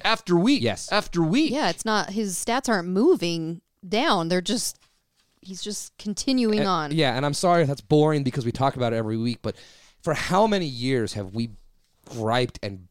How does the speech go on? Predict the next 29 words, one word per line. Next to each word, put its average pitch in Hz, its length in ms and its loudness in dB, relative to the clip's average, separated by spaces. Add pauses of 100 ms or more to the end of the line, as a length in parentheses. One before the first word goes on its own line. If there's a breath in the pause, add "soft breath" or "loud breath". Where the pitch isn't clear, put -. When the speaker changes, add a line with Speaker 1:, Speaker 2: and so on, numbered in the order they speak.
Speaker 2:
bitched - 340 0
as 113 140 -6
a 98 60 -6
Utah 113 380 -4
football 117 380 -2
program 101 500 -4
going, 104 280 -6 (320 loud breath)
"Why 156 120 -2
can't 196 200 -2
we 170 100 0
have 127 120 -4
a - 40 -10
quarterback? 110 680 -8
Speaker 3:
Mm-hmm. 165 320 -12
Speaker 2:
Why 180 160 2
can't 262 220 2
we 233 100 4
have 220 160 4
an 175 80 4
offense? 147 520 0 (260 soft breath)
Why 190 120 2
can't 254 220 0
we 247 80 -2
move 214 220 4
the 185 100 4
ball?" 156 220 2
Well, 147 180 4
it's - 260 -4
here. 226 300 2